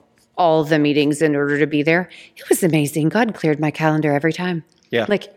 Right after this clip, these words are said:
Speaker 1: it was absolutely amazing. There would be an email in my inbox that was like, "I need to cancel this meeting." But it was only after I'd made the decision. And it was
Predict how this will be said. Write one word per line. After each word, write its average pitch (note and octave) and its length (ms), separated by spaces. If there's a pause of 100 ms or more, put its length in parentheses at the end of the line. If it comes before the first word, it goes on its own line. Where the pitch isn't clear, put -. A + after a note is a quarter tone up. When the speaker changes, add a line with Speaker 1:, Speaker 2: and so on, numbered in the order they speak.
(160)
Speaker 1:
it A3 60
was G#3 240
absolutely G3 840
amazing. D3+ 360
There D#3 100
would D3+ 100
be D3 100
an C#3+ 180
email A#3 380 (280)
in E3+ 120
my D3 160
inbox A3+ 680
that - 240
was E3+ 180
like, D#3 220
"I E3 60
need E3 120
to D#3+ 60
cancel E3 340
this D#3+ 220
meeting." B3 560 (360)
But A3 120
it - 40
was G3 240
only G#3 280
after E3 280
I'd A2 140
made - 160
the C#3+ 80
decision. D3 540
And C#3+ 340
it G3 60
was E3+ 340